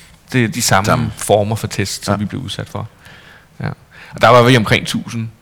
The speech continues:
Speaker 1: øh, ansøgere, der,
Speaker 2: Der var
Speaker 1: altså
Speaker 2: gået videre
Speaker 1: fra
Speaker 2: der.
Speaker 1: Ja,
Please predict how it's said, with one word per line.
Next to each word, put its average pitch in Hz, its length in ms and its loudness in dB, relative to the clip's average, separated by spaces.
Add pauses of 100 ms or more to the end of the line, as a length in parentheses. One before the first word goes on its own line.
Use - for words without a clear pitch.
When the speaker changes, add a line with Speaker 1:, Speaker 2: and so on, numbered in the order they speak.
Speaker 1:
øh, 92 240 -2
ansøgere, 95 440 -4
der, - 80 -4
Speaker 2:
Der 95 80 -2 (440)
var 92 80 -4
Speaker 1:
altså 110 180 0
Speaker 2:
gået 95 60 0
videre 98 160 2
Speaker 1:
fra 98 60 0
Speaker 2:
der. 95 80 -4 (460)
Speaker 1:
Ja, 95 280 0